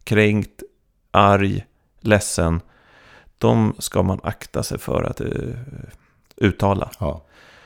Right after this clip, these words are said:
Speaker 1: För att de kommer finnas kvar.
Speaker 2: Mm, håller
Speaker 1: Och
Speaker 2: med.
Speaker 1: de kanske inte går att läka.
Speaker 2: Nej,
Speaker 1: Det är
Speaker 2: så
Speaker 1: någonting speciellt att de positiva orden, man, de kärleksfulla orden, de behöver man ju säga varje dag nästan.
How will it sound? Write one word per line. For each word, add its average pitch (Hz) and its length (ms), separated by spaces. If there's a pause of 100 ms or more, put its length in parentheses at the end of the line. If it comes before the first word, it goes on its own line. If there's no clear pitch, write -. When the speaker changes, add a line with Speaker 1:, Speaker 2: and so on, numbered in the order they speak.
(140)
Speaker 1:
För 95 440
att 92 340 (260)
de 117 580
kommer 95 300
finnas 92 300
kvar. - 400
Speaker 2:
Mm, 80 280
håller 90 160
Speaker 1:
Och 101 80
Speaker 2:
med. 85 80
Speaker 1:
de 117 260
kanske 104 380
inte - 160
går 95 220
att 95 60
läka. 107 440 (260)
Speaker 2:
Nej, 80 260 (280)
Speaker 1:
Det 104 100
är 120 40
Speaker 2:
så 127 60
Speaker 1:
någonting 135 360
speciellt - 720
att 95 220 (180)
de 104 200
positiva 98 540
orden, 85 380
man, 82 260
de 98 120
kärleksfulla 113 580
orden, 82 320
de 120 160
behöver 147 200
man 127 120
ju 113 40
säga 98 140
varje 90 240
dag - 240
nästan. - 380